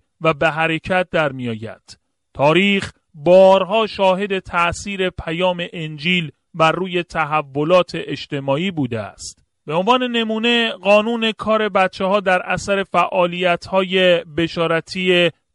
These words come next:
ویسلی ایجاد شد. حرکت کارگری امروزی تا حد زیادی مدیون فعالیت‌های گستردهٔ جان ویسلی است،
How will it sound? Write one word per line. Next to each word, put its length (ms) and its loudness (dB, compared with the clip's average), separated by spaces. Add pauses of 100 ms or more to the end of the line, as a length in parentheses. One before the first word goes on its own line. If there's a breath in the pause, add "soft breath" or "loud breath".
(140)
ویسلی 800 0
ایجاد 460 -2
شد. 320 -4 (680)
حرکت 520 -2
کارگری 760 0
امروزی 880 -4
تا 200 0
حد 340 -2
زیادی 640 -2
مدیون 640 -2
فعالیت‌های 1080 -4
گستردهٔ 800 -4
جان 380 -6
ویسلی 480 -6
است، 420 -8